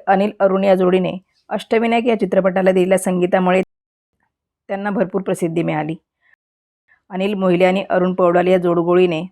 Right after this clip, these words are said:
त्यानंतर अनेक अप्रतिम गाणी दिली. शब्दसुरांवर जबरदस्त हुकूमत असलेल्या या संगीतकार जोडीने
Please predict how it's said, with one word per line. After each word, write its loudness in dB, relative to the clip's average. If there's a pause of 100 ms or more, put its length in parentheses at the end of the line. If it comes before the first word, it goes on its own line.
त्यानंतर -4
अनेक -4
अप्रतिम -2
गाणी -2
दिली. -4 (1500)
शब्दसुरांवर 0
जबरदस्त 0
हुकूमत 0
असलेल्या 0
या 4
संगीतकार -2
जोडीने -2